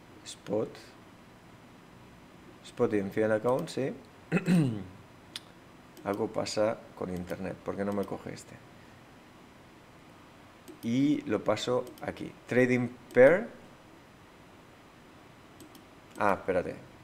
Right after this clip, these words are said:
eh, coin futures, coin. ¿Y por qué no me deja el U S D T? Estoy ahora un poco,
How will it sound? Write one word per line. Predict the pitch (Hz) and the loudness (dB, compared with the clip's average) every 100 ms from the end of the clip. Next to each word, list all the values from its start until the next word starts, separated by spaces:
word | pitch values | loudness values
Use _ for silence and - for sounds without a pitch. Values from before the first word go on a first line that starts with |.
| - - | -20 -6
eh, | 98 95 95 95 95 95 95 | 2 4 4 4 2 -2 -2
coin | 107 107 107 - | 0 0 -4 -14
futures, | - 95 - - - - - - - - - - | -10 -8 -8 -10 -12 -16 -20 -20 -20 -20 -20 -10
coin. | - 120 139 165 220 - - - - - - - - - - - | 6 8 8 4 -4 -10 -20 -20 -20 -20 -20 -20 -20 -20 -20 -18
¿Y | 95 | -12
por | 92 - | -10 -8
qué | 82 | -8
no | 85 | -6
me | 92 | -6
deja | 90 - | -8 -12
el | - - | -12 -10
U | - | -12
S | - | -14
D | - | -16
T? | - - - | -12 -12 -12
Estoy | - - | -12 -8
ahora | 170 - - | -6 -6 -6
un | 104 | -8
poco, | 107 107 104 | -10 -6 -4